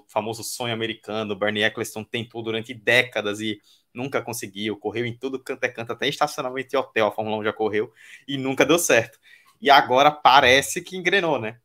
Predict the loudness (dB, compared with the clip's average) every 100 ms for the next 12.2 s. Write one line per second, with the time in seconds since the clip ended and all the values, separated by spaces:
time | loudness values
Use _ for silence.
0 | _ _ _ -4 -4 -4 -10 -6 2 6
1 | 8 8 4 -2 -16 _ -10 -4 -2 -2
2 | -6 _ _ _ _ _ _ _ -10 -8
3 | -8 -6 -8 -8 -20 -2 -2 0 -2 -4
4 | -4 -10 -10 -12 -8 -8 -8 -6 -2 0
5 | 0 -2 -4 0 -2 -2 -6 -8 -10 -6
6 | -4 -4 -6 -12 -8 -8 -10 -8 -4 -2
7 | -2 -2 -4 -4 0 2 4 2 -2 -12
8 | -8 -6 -2 -2 -2 -4 -4 0 0 0
9 | -6 -10 -8 -8 -4 -4 -4 -6 -2 0
10 | 0 -2 -6 -4 -2 0 -2 -2 -6 -18
11 | _ _ -20 -16 -16 -8 -6 -4 -2 0
12 | 0 0